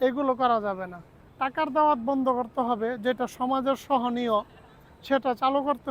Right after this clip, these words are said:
হবে। যেটা মোটেও আমরা করি, এগুলো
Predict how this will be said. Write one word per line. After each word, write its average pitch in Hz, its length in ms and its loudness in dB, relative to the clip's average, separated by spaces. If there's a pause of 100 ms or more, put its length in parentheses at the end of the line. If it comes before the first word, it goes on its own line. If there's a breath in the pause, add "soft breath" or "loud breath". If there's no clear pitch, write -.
হবে। 277 180 0 (120)
যেটা 262 260 2 (800 loud breath)
মোটেও 294 320 4 (160)
আমরা 277 280 2 (2250)
করি, 330 240 4 (140)
এগুলো 277 220 0